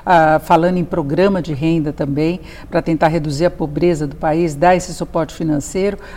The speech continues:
Auxílio Brasil e todas essas despesas. E a gente sabe que todos os anos o orçamento é muito apertado pra todas as despesas que o governo tem. E a questão do teto de gastos.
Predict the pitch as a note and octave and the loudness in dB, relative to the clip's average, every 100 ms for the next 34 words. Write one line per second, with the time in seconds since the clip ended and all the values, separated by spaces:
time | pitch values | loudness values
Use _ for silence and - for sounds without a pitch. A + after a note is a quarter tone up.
0 | - F#3 E3 - G#3+ F#3+ E3+ D#3+ D#3 C#3 | 0 2 2 0 -2 0 0 0 0 -2
1 | D#3+ F#3+ G3 F#3+ - F#3 - G3+ E3+ F3+ | -2 0 -2 -4 -10 -8 2 2 4 0
2 | - D3+ D3+ - G3 G3 G3 G3 G#3 - | 0 -2 -4 -4 0 2 0 0 -2 2
3 | G3+ F#3 - G3 - A3 B3 B3 G#3+ D#3 | 2 2 -4 -4 2 4 4 0 -2 2
4 | F3 F#3+ G#3+ - - - F#3+ F#3+ - F#3+ | 2 2 -2 -10 -18 -4 2 2 2 0
5 | E3+ F3 G3+ E3+ E3+ F3+ F#3 E3+ E3 E3 | 0 -2 -2 -2 -4 -2 -2 0 0 0
6 | E3+ E3+ - E3+ F3+ F3+ F3 F3 - E3+ | -2 -6 -4 -4 -2 -2 -4 -8 -4 -2
7 | E3 E3 - - - - F3+ E3+ E3 E3+ | 0 -4 -10 -14 -12 -4 0 2 2 0
8 | D#3+ D#3+ D3 - - - F3+ F3 F#3+ E3+ | -2 -2 -4 -6 -10 -2 2 2 0 -2
9 | F#3 F3+ - E3 - F3 F3 C#3+ - - | -2 -2 -4 -6 -6 -6 -6 -6 -10 -16
10 | - - | -18 -16